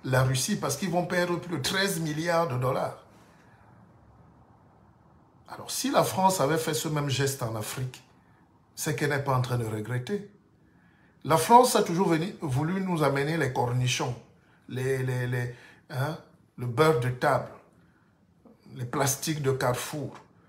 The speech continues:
la connerie, quoi. Alors qu'elle aurait pu capitaliser pour que l'Afrique aussi s'en sorte, pour qu'on avance ensemble.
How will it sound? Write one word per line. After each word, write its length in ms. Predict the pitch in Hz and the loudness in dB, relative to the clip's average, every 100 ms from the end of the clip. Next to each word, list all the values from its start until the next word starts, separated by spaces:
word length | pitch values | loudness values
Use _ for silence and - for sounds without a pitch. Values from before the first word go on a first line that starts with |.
| _ _ _ _ _ _ | _ _ _ _ _ _
la 100 | - | -6
connerie, 540 | 127 165 156 160 220 143 | 0 2 2 2 0 -4
quoi. 320 | - - - _ _ _ _ _ _ _ _ - | -8 -12 -16 _ _ _ _ _ _ _ _ -4
Alors 320 | 127 226 226 | 2 4 2
qu'elle 220 | 208 170 | 0 4
aurait 280 | 139 160 160 | 4 4 2
pu 220 | - 240 | -4 -4
capitaliser 600 | - 127 135 127 131 151 | -2 -2 -2 -2 -2 -2
pour 240 | - 170 - | -4 -8 -6
que 80 | |
l'Afrique 400 | 214 170 - 240 | -4 -2 -4 -6
aussi 220 | 170 160 202 | -6 -6 -6
s'en 180 | 190 | -6
sorte, 360 | 185 - 208 - | -6 -6 -10 -12
pour 200 | - 170 | -14 -6
qu'on 160 | 208 202 | -2 -2
avance 400 | 170 226 202 - | -2 -2 -4 -6
ensemble. 380 | 165 165 139 | -8 -8 -8